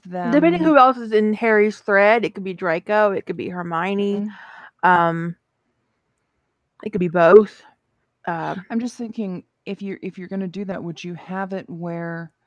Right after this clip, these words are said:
Speaker 1: you know, everybody's standing there, they can't speak, but they're pulled forward, you know, until they're pulled forward to be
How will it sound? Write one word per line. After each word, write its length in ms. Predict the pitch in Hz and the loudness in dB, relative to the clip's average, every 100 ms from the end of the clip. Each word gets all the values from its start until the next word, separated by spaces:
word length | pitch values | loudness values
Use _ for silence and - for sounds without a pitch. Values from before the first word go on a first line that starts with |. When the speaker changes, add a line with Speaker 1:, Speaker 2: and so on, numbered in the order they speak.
| _ _ _ _ _ | _ _ _ _ _
Speaker 1:
you 140 | - 180 | -10 -6
know, 160 | 165 - | -6 -6
everybody's 520 | 180 190 180 170 170 | -8 -8 -8 -8 -8
standing 380 | - 175 175 175 | -10 -10 -8 -8
there, 160 | 170 170 | -8 -8
they 120 | 156 | -12
can't 340 | - 170 - | -12 -14 -14
speak, 500 | - - - 233 165 - | -20 -16 -10 -8 -8 -10
but 120 | 165 | -12
they're 140 | 165 160 | -10 -12
pulled 320 | _ 175 165 | _ -12 -12
forward, 480 | _ 170 165 160 - _ | _ -8 -8 -8 -12 _
you 180 | - | -14
know, 80 | 156 | -10
until 220 | 151 156 | -10 -10
they're 120 | 165 160 | -10 -10
pulled 240 | 175 160 | -12 -12
forward 280 | 170 160 156 | -10 -10 -12
to 80 | 156 | -12
be 380 | 160 156 147 | -8 -8 -8